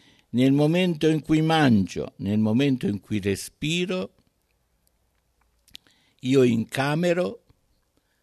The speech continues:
materia, energia e informazione. Voi direte: "E come faccio?" Beh, un modo semplice di esporsi al sole, senza bruciarsi,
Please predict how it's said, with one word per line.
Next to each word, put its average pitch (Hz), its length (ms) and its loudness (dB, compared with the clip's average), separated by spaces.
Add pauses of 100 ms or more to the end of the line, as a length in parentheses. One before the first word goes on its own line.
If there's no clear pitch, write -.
(280)
materia, 131 680 -6 (440)
energia 107 720 -8 (240)
e 113 100 -8
informazione. 104 720 -12 (1200)
Voi 175 180 -4
direte: 120 340 -4
"E - 60 -10
come 123 240 -8
faccio?" - 480 -18 (1700)
Beh, - 220 -4
un 175 100 -6
modo 190 280 2
semplice 226 480 -2
di 127 160 0
esporsi 127 560 0
al 120 120 0
sole, 101 480 -4 (1700)
senza 127 340 -6
bruciarsi, 110 840 -8